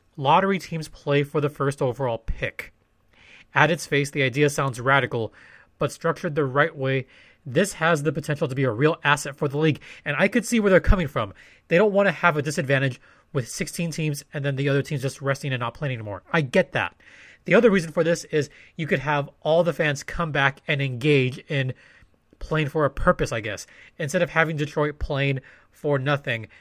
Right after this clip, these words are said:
they would play for the rights to Alex Lafreniere. So there's that. Without knowing the exact details of the proposal, there would have to be some assurances for the teams that at the bottom of the standings that their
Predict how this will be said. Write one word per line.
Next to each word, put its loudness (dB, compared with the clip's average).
they 2
would 4
play 0
for -2
the 0
rights -2
to -8
Alex -2
Lafreniere. -4
So 0
there's 2
that. -2
Without 6
knowing 2
the 2
exact 0
details 0
of -6
the -10
proposal, 0
there 4
would 4
have 4
to -6
be -2
some -2
assurances -2
for 6
the -2
teams -4
that -2
at -2
the 0
bottom 4
of -2
the -2
standings -4
that 0
their 4